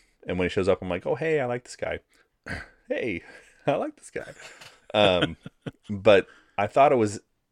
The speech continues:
Speaker 1: interesting choice that he's in this movie the whole time. He's kinda spearheading the police that are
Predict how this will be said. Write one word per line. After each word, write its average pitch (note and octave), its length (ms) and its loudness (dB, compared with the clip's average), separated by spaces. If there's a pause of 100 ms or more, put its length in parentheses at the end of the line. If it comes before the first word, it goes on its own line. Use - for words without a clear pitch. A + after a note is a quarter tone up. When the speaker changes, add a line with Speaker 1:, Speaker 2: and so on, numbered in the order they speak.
(140)
Speaker 1:
interesting F#2 840 0 (140)
choice F#2+ 640 2
that F2 420 0 (360)
he's A2 240 0
in C#3 160 2
this C3+ 160 -2
movie G#2+ 300 2
the F2+ 120 2
whole G2+ 180 2
time. F#2+ 540 0
He's F#2+ 240 -6 (120)
kinda G2 220 -2
spearheading G2+ 760 0
the F2 500 -6
police G2+ 580 2
that F#2 160 2
are F2 160 2